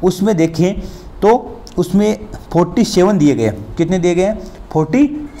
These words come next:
सेवन, फ़ोर्टी सेवन कृषि विज्ञान केंद्र है जो अपने ये राजस्थान,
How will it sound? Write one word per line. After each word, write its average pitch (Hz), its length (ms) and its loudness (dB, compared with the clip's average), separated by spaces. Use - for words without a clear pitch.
सेवन, 156 240 4
फ़ोर्टी 175 280 0
सेवन 220 400 0
कृषि 202 260 -2
विज्ञान 175 280 0
केंद्र 165 280 0
है 208 120 0
जो 160 100 2
अपने 180 440 0
ये 151 280 4
राजस्थान, 202 600 2